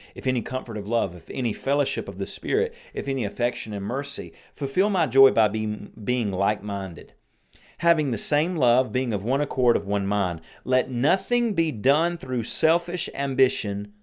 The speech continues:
or conceit, but in lowliness of mind, let each esteem others better than himself."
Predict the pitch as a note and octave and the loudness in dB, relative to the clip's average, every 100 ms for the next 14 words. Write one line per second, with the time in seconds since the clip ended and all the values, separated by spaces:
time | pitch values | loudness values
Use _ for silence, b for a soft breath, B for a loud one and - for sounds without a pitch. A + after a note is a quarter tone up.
0 | _ _ - A#2 - G#2+ G2 - C#3 F#2 | _ _ -2 -2 -2 -4 -4 -4 -4 -4
1 | - - _ _ b b b b b A#2 | -10 -20 _ _ b b b b b 4
2 | A#2 A2 A2 B2 C#3+ D3+ D3+ D#3+ C3+ G#2+ | 6 6 6 6 6 2 -4 -6 -2 2
3 | F#2+ F#2+ F#2+ B B A#2+ A#2 - D#3+ F3 | 2 0 -4 B B 2 2 0 -4 -4
4 | - A#2 - D3 B2+ G#2+ A#2 G2+ E2+ E2+ | -4 -6 -4 -4 -2 2 2 2 -2 -2
5 | B2 C3 F2+ D2+ - _ _ _ _ _ | 0 2 0 -4 -14 _ _ _ _ _
6 | _ - G2 F#2 F2+ C3+ G#2+ C#2+ - | _ -6 -4 -4 -6 -4 -4 -4 -10